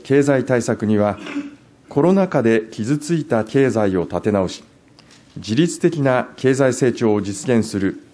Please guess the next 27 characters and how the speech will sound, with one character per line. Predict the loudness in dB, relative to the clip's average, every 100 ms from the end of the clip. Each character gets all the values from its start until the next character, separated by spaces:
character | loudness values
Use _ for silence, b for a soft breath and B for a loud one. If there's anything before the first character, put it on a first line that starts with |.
| _ _
と | 0 2
い | 4 2
う | 0 B B B -6
国 | -2 2
の | 2 2 0 -8
強 | -6 0 2
い | 2
決 | -2 -4 0
意 | 0
が | 2 0 -2 -8
込 | -2
め | 0
ら | 2
れ | 0 -2
て | 0
い | 0
る | 2
も | 0
の | 0
と | 2 0 0 -6 -20 -8
感 | -2 -2
じ | -2
て | 0
お | 0
り | -2
ま |
す。 | -8 -14